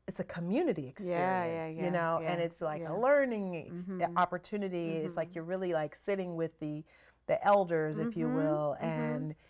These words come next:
Speaker 1: you know,
Speaker 2: And you
Speaker 1: en-,
Speaker 2: hear all the tea.
Speaker 1: engaging in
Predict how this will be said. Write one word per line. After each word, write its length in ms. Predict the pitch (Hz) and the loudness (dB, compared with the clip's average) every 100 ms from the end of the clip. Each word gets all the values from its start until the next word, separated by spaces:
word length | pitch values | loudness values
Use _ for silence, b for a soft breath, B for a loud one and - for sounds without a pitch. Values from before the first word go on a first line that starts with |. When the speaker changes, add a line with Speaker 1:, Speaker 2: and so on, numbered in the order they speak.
| b | b
Speaker 1:
you 120 | 175 160 | -4 0
know, 60 | |
Speaker 2:
And 100 | 190 | 2
you 60 | 196 | 2
Speaker 1:
en-, 60 | 214 | 4
Speaker 2:
hear 280 | 269 180 - | 6 6 6
all 340 | 170 175 165 | 6 6 6
the 100 | 156 | 4
tea. 100 | 151 | 0
Speaker 1:
engaging 680 | 240 151 147 247 269 233 277 | 2 4 6 6 6 4 6
in 280 | 269 233 247 | 6 6 4